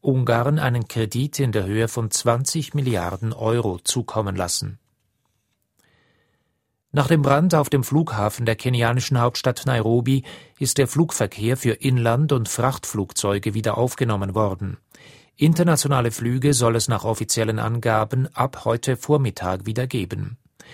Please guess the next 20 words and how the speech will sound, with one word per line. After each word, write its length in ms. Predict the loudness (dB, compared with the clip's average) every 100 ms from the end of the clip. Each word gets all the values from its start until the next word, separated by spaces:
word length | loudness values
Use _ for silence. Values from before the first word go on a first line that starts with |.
| -20 -20 _ -8
Die 80 | -2
Brandursache 1120 | 2 2 2 0 0 2 2 0 0 -2 -2
steht 400 | -4 -4 -2 0
weiterhin 480 | 0 0 -2 0 2
nicht 240 | 0 0
fest. 440 | -4 -4 -6 -10 -20 _ -20 -20 -20 _ _
Der 80 | -12
Flughafen 680 | -4 -2 0 0 0 0 -2
Jomo 340 | 0 0 0 -2
Kenyatta 680 | -2 0 0 0 0 0 0
in 240 | -4 -4
Nairobi 560 | -2 -2 -2 0 -2 -4 -14 -20 _
ist 200 | -6 -2
der 100 | 0
größte 540 | 0 4 4 2 0 -2
und 200 | -2 -2
wichtigste 480 | -2 -2 -6 -4 -4
Flughafen 680 | -2 -4 -4 -6 -6 -6 -6
in 140 | -6
Ostafrika. 840 | -6 -6 -6 -8 -10 -12 -12 -14